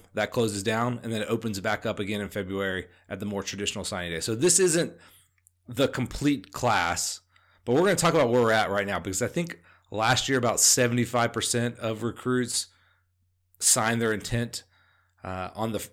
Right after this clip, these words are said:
early signing day, and I, th-, I think they're expecting about eighty percent to do that this year. So the bulk of guys who are gonna sign have done so. Obviously, there's still some guys out there, but we're gonna talk about where we're at right now. So as we stand here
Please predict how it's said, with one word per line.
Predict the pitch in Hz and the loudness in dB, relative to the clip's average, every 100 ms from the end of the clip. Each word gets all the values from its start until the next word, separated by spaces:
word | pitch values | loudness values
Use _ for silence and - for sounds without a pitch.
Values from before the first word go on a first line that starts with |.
| - | 0
early | 135 147 123 | 4 6 6
signing | - 101 95 | 4 2 0
day, | 92 95 | -2 -2
and | 95 | -4
I, | |
th-, | - 110 | -4 -6
I | |
think | - 127 | -4 -2
they're | 113 101 | 0 -2
expecting | - 110 113 | -2 -4 -4
about | 98 98 | -4 -4
eighty | 110 107 | -4 -4
percent | 101 95 - 90 | -4 -6 -6 -6
to | |
do | 92 95 | -6 -6
that | 90 80 | -6 -4
this | - | -4
year. | 95 82 | -4 0
So | 127 98 - - _ | 0 0 -4 -20 _
the | - 117 | -4 -4
bulk | 95 139 170 170 | 2 6 6 6
of | 160 - - - | 4 2 -6 -4
guys | 123 127 127 | 0 2 2
who | |
are | 123 | 2
gonna | 117 | 2
sign | 101 117 110 113 101 - _ | 2 2 2 0 -4 -14 _
have | 92 90 | -8 -4
done | 95 98 | -4 -2
so. | - 120 117 113 - _ _ | 0 2 0 -2 -12 _ _
Obviously, | 98 110 120 | 0 0 0
there's | 110 107 | 2 0
still | 117 113 117 113 - - | 0 2 0 -2 -12 -20
some | - - | -10 -6
guys | 107 107 104 | 0 2 2
out | 107 104 | 2 0
there, | 110 123 123 - - | 0 0 -2 -10 -4
but | 170 | 0
we're | |
gonna | 208 | 2
talk | 185 | 4
about | 156 120 | 4 4
where | 117 117 | 4 4
we're | |
at | 110 104 | 4 2
right | 101 107 | 0 0
now. | 98 92 80 - | -2 -4 -6 -6
So | - 110 | -6 -2
as | 113 143 | 0 0
we | 165 | 0
stand | 151 - 123 120 | -2 0 2 0
here | 113 107 110 104 | 0 0 2 0